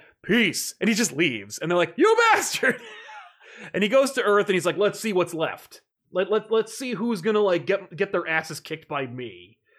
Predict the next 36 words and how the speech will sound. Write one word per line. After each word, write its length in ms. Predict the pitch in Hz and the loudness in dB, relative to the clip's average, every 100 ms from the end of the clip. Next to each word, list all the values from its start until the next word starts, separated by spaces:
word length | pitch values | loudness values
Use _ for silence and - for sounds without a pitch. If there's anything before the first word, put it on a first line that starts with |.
| - - - - | -18 -16 -18 -6
So 160 | 185 | -2
he 140 | 180 247 | -2 0
goes, 440 | 214 202 190 175 | 2 4 2 0
and 140 | 233 254 | -4 0
also, 520 | 233 240 240 208 202 | 2 0 2 2 4
like, 280 | 175 175 - | 2 0 -4
Superman's 680 | 151 - 254 202 170 147 127 | -16 -10 -4 -2 0 -2 -4
there, 260 | 135 123 104 | -6 -6 -6
and 80 | 131 | -6
he's 140 | 139 - | -8 -2
old, 340 | 165 143 120 | 2 2 -2
and 100 | 120 | -8
he 60 | 139 | -4
just 320 | 151 170 - - | -2 -2 -6 -12
showed 320 | - - 196 | -4 2 4
up 100 | 190 | 4
out 80 | 170 | 2
of 60 | |
space 320 | 156 - 156 151 | 0 0 0 0
to 80 | 156 | -6
punch 260 | 151 143 | -6 -6
Darkseid. 560 | 147 135 - 120 92 87 _ _ _ _ | -4 -6 -6 -14 -14 -18 _ _ _ _
Uh, 300 | - 113 113 | -12 -10 -8
so 400 | 113 160 156 143 - _ _ _ - - - | -8 -2 0 -2 -6 _ _ _ -20 -20 -14
seemingly 520 | - 269 269 254 240 | -8 -4 -2 0 0
Darkseid 600 | 170 185 190 - 170 156 | 4 2 2 2 2 2
is 240 | 151 139 | 0 0
the 120 | 135 | -4
comet 520 | 131 - 160 147 147 - | -8 -2 0 2 -2 -4
that 180 | 139 | -6
the 100 | - | -6
Themyscirians 840 | 135 139 135 - 131 123 123 117 123 | -8 -6 -10 -6 -6 -4 -4 -6 -8
are 60 | |
prepared 540 | 117 131 - 113 110 - | -10 -10 -4 -4 -6 -12
to 80 | |
fight. 500 | 101 - - _ - | -18 -18 -20 _ -20